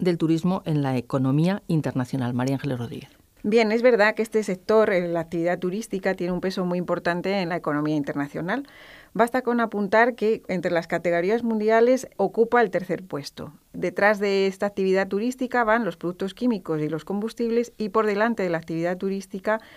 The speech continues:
Speaker 2: la industria de automoción y la agroalimentación.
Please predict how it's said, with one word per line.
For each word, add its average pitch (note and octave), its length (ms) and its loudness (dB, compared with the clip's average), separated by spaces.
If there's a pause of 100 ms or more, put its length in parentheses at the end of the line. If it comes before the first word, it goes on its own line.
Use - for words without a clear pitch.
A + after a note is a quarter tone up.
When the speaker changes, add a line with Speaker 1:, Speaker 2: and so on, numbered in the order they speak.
(380)
Speaker 2:
la G3 140 0
industria G#3+ 380 0
de A3 60 2
automoción F#3+ 720 -2
y F3+ 140 0
la D3 360 2
agroalimentación. C#3+ 920 -4